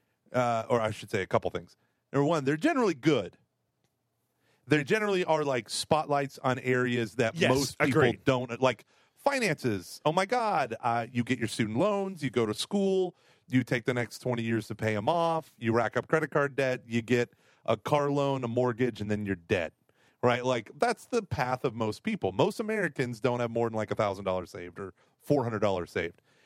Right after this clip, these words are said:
Speaker 1: So when I experienced Dave Ramsey, it was, I was in student loan debt. I was doing this, and I was like, "I gotta get out now." I don't felt like there was a dep-,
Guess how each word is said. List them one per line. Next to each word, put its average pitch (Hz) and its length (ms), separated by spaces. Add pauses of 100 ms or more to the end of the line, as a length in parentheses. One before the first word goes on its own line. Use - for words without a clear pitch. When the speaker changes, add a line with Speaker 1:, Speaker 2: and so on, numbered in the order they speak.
(260)
Speaker 1:
So 165 160
when 147 100
I 208 140
experienced 165 580
Dave 120 160
Ramsey, 143 560
it 131 160
was, 110 600 (960)
I 170 280
was 113 520
in 107 200
student 101 380
loan 95 240
debt. 87 320
I 165 300
was 143 320
doing 113 180
this, 101 160
and 120 140
I 117 80
was 110 120
like, 98 280
"I 127 80
gotta 165 200
get 123 140
out 110 220
now." 95 480 (440)
I 147 100
don't 185 140
felt 160 360
like 131 160
there 135 100
was 113 160
a 110 80
dep-, - 240